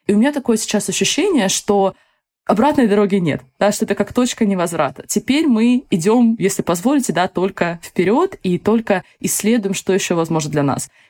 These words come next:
И поэтому мой вопрос, Настя, что для тебя дальше, как тебе кажется? Что ты хочешь больше со всем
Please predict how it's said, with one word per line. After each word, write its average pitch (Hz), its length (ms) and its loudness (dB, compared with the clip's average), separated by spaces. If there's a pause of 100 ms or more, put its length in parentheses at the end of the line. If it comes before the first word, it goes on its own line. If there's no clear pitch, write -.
И - 60 -18
поэтому 294 320 2
мой 302 140 4
вопрос, 302 360 0
Настя, 311 640 0
что - 380 0
для 320 140 0
тебя 254 280 0
дальше, 233 440 0
как 196 220 -4
тебе 190 200 -2
кажется? 180 480 -2
Что - 240 0
ты 247 120 -2
хочешь 240 340 0
больше 208 320 -2
со 208 100 -4
всем 262 340 -2